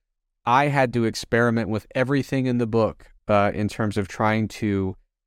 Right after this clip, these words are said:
give myself an opportunity to sleep well within those circumstances. And what I've found, based on the literature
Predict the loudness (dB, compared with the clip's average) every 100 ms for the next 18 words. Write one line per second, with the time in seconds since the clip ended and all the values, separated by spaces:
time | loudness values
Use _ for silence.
0 | -14 -4 0 2 2 2 2 2 2 2
1 | 0 0 0 0 -4 -4 -2 -2 -2 -2
2 | -4 -6 -6 -2 0 0 0 0 2 0
3 | -2 _ _ -6 -4 0 0 2 0 0
4 | -2 0 -4 -4 -4 -4 -4 -6 -6 -12
5 | _ _ -6 -4 0 2 4 4 2 0
6 | -2 0 0 -4 _ -2 -2 0 0 0
7 | 0 2 2 0 -2 -4 -4